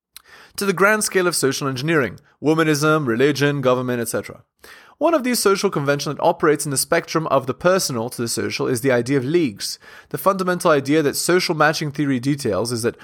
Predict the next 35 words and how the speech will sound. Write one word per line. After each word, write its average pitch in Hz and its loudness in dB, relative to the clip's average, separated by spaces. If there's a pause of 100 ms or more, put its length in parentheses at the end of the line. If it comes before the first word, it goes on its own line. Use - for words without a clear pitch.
(200)
all 214 4
things 214 -2
being 160 -2
equal, 165 0
an 151 -2
individual 156 0
will 147 0
tend 160 -4
to 160 -8
be 151 0
attracted 143 -4
to 120 -4 (360)
and 165 2
is 151 0
more 165 0
likely 175 -2
to 143 -4
pair 165 2
off 175 2
with 127 0
another 185 0
individual 131 -2
who's 123 -4
of 123 -2
the 117 -6
same 165 -2
level 127 2
or 123 0
like 165 2
degree 120 0
of - -8
physical 131 -4
attractiveness 113 -4
as 120 -8
themselves. 113 -6